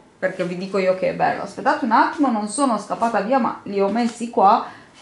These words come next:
e li devi pre-, le, li devo prendere tutti. Allora, guardatelo. Il flare,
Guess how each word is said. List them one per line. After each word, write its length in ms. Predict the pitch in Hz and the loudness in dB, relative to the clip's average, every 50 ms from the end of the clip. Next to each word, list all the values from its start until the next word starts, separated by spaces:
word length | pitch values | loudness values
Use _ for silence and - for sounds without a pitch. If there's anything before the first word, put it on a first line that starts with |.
| - | -8
e 60 | - 269 | 0 2
li 120 | 294 262 | 4 4
devi 240 | 196 - 180 190 190 | 4 2 0 -2 -2
pre-, 200 | - 165 156 - | -2 -2 -4 -2
le, 200 | - 196 208 175 | 0 0 0 0
li 200 | - 202 226 233 | 0 0 0 2
devo 260 | 196 196 185 185 185 | 4 6 6 6 6
prendere 380 | 185 185 170 165 165 165 170 165 | 6 4 2 2 2 2 0 0
tutti. 320 | - 160 151 - - - - | -4 -8 -10 -10 -14 -10 -2
Allora, 260 | - 185 180 156 - - - - - | 2 2 2 2 0 -4 -12 -20 -10
guardatelo. 800 | - - 185 180 175 165 170 - 214 226 285 381 392 381 - - - _ _ - - - - - _ | -4 -2 -2 -2 -2 -2 -4 -2 0 2 2 2 2 -2 -8 -14 -20 _ _ -20 -20 -20 -20 -14 _
Il 200 | - 294 320 339 | 2 4 4 4
flare, 880 | - - - 392 403 415 403 349 269 214 196 185 170 160 - - | 4 2 4 4 6 6 6 6 8 8 8 8 6 6 4 0